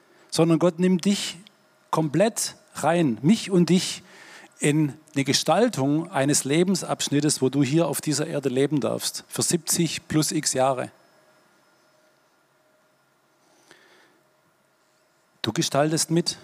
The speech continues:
das ist Haushalterschaft. Gott hat bei der Schöpfung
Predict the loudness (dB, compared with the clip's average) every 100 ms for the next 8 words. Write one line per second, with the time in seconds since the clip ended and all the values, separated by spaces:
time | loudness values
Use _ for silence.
0 | -20 -20 _ -6 -2 -2 0 0 0 -2
1 | -4 -6 -6 -8 -12 -18 -20 -20 -20 -20
2 | -20 -20 _ _ 0 2 2 0 0 -2
3 | 0 0 -2 0 2 2 0